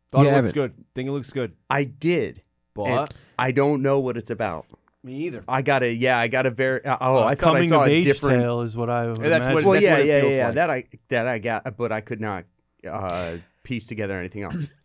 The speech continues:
Speaker 1: <clears throat> I mean, I know a little bit about it just 'cause I've, like, read up on it, but, like, P T A's at, at the level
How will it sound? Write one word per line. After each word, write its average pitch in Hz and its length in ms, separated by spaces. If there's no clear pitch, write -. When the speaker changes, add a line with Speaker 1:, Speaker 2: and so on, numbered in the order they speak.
Speaker 1:
<clears throat> - 320
I - 40
mean, 262 120
I - 20
know 269 140
a - 20
little 180 240
bit 190 120
about 185 220
it 180 40
just 170 160
'cause 160 80
I've, 127 160
like, 123 160
read 139 240
up 156 160
on 185 140
it, 160 100
but, 180 160
like, 180 260
P 294 120
T - 180
A's 233 100
at, 208 240
at 170 80
the 175 40
level 175 600